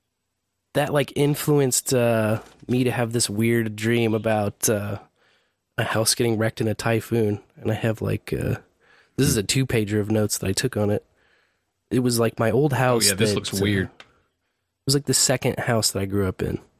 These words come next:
Speaker 1: Um, so, like, the house that I lived in through high school. And, uh, it says, "We, we were in the old house, lost the roof in a typhoon," which we don't have typhoons here, obviously, but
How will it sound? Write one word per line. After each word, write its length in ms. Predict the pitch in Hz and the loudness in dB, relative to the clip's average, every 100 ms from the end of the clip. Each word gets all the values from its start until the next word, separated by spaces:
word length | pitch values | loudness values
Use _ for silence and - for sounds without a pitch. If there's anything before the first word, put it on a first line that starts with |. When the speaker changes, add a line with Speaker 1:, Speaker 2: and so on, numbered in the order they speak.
| _ _ _ _ _ _ _ _ _ | _ _ _ _ _ _ _ _ _
Speaker 1:
Um, 500 | - 95 - - - - | -4 -4 -4 -8 -12 -12
so, 160 | - 117 | -4 -2
like, 160 | 107 - | -2 0
the 100 | 110 | 0
house 240 | 107 - | 0 0
that 100 | 104 | 0
I 40 | |
lived 280 | 101 104 98 | 0 0 0
in 280 | 107 95 95 _ - | 0 0 -2 _ -8
through 200 | - 98 | -4 -2
high 200 | 92 90 | 0 0
school. 400 | - - - - _ _ _ _ _ _ _ _ _ _ _ _ _ - | -2 -4 -10 -12 _ _ _ _ _ _ _ _ _ _ _ _ _ -2
And, 460 | 113 110 107 107 - | 0 2 2 0 0
uh, 460 | 107 92 90 87 104 - _ _ _ _ _ _ - | 0 0 0 -2 -4 -8 _ _ _ _ _ _ -4
it 80 | - | -2
says, 200 | 110 101 | 0 0
"We, 340 | 127 131 127 - - - 107 - _ | 0 2 0 -2 -10 -8 -6 -8 _
we 200 | 123 135 | -2 2
were 100 | 135 | 2
in 100 | 135 | 2
the 80 | 131 | 2
old 180 | 135 165 | 0 2
house, 380 | 143 123 120 - | 2 2 2 0
lost 360 | 117 135 - - _ - | 0 0 0 -6 _ -6
the 160 | 113 | -4
roof 600 | 104 139 202 101 - - _ - | 0 0 0 -2 -8 -20 _ -6
in 100 | 127 | -4
a 60 | 110 | -2
typhoon," 880 | - 151 147 - 139 151 107 120 - _ _ _ _ _ _ | 0 0 0 2 2 4 2 0 -4 _ _ _ _ _ _
which 160 | - - | -8 -2
we 60 | |
don't 80 | 120 | -2
have 100 | 113 | -2
typhoons 460 | - 113 - 113 - | -2 -4 -2 -2 0
here, 140 | 101 | 0
obviously, 400 | 101 113 - 110 | 0 0 -2 0
but 140 | 110 | -2